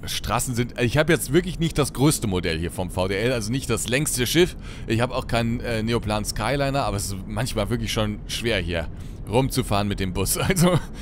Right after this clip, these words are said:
das ist schon ein bisschen herausfordernd. Trotzdem habe ich das Gefühl, dass der Tourist Bus Simulator, naja, nicht ganz so beliebt ist wie der, ähm, Fernbus Simulator. Denn ich habe ein bisschen geguckt, ob ich hier schon realistische,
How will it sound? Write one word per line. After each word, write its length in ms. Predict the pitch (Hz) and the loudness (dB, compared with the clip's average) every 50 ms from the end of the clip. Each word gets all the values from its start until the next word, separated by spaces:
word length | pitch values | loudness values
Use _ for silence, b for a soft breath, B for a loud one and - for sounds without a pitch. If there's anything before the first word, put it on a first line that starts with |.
| B B B B | B B B B
das 160 | 117 120 - | -2 -2 -2
ist 160 | 160 165 - | -2 -4 -2
schon 320 | - 147 143 139 135 - 135 | 0 0 0 0 -2 -2 -2
ein 40 | 123 | 0
bisschen 240 | 135 131 - 135 | 0 0 0 2
herausfordernd. 840 | 123 127 135 117 107 92 82 - - 87 80 76 73 73 - - - B B B B B B B | 2 2 4 4 2 2 2 0 -2 -2 -2 -2 -4 -6 -6 -8 -10 B B B B B B B
Trotzdem 320 | - 165 208 - - 233 208 | 2 2 2 4 4 4 4
habe 140 | 185 208 202 | 4 4 4
ich 40 | |
das 140 | - - - | 2 2 4
Gefühl, 380 | - 214 190 - 170 190 202 208 | 4 2 2 4 6 4 6 6
dass 160 | 190 170 - | 4 -2 0
der 160 | - 185 175 | 0 0 0
Tourist 320 | - - 190 196 185 - - | 2 4 4 4 4 4 2
Bus 160 | 160 151 120 | 0 2 2
Simulator, 680 | 135 156 156 156 156 156 160 156 - 156 156 151 156 139 107 - | 2 2 2 2 2 2 2 2 2 2 4 4 2 0 -6 -8
naja, 400 | 190 190 196 185 160 107 85 78 | -4 0 2 2 4 4 2 0
nicht 200 | 80 95 110 110 | 0 -4 -4 -2
ganz 160 | 127 131 135 | -2 -2 0
so 80 | 127 123 | 0 0
beliebt 400 | 113 110 113 143 208 190 - - | 0 2 4 4 2 2 2 -2
ist 340 | 98 123 165 165 - - B B B B B B - | 0 0 0 0 -2 -6 B B B B B B 0
wie 100 | 92 120 | 0 2
der, 320 | 127 131 120 113 107 - - | 4 6 4 4 2 0 -2
ähm, 400 | 117 117 113 110 110 107 104 107 - | -2 0 0 0 0 -2 -2 -4 -2
Fernbus 400 | - 156 185 175 117 92 85 - | 0 0 0 2 0 0 -2 -2
Simulator. 800 | - 82 85 85 82 80 78 80 80 - 110 127 160 190 185 - - - - - - - - - | -2 -2 -2 -2 0 0 0 -2 -2 0 0 0 0 0 -2 -6 -10 -14 -14 -14 -12 -12 -10 -2
Denn 480 | - 156 165 101 87 87 98 135 180 185 - - - B B B B B B B B | 0 0 2 2 0 -2 -4 -6 -6 -8 -10 -12 -14 B B B B B B B B
ich 120 | - 101 | 0 0
habe 100 | 131 147 | 0 0
ein 60 | 165 175 | 2 -2
bisschen 180 | 160 151 170 | 0 0 2
geguckt, 460 | 139 139 135 - 180 202 - - - | 2 2 2 4 2 2 2 2 -4
ob 100 | 135 131 | 0 0
ich 100 | 143 131 | 0 0
hier 120 | - 143 143 | 0 -2 -2
schon 220 | - 131 127 123 | 0 0 0 0
realistische, 680 | 117 113 120 113 113 135 151 - - 127 101 104 107 | 0 0 0 0 0 0 -2 0 0 0 0 0 -2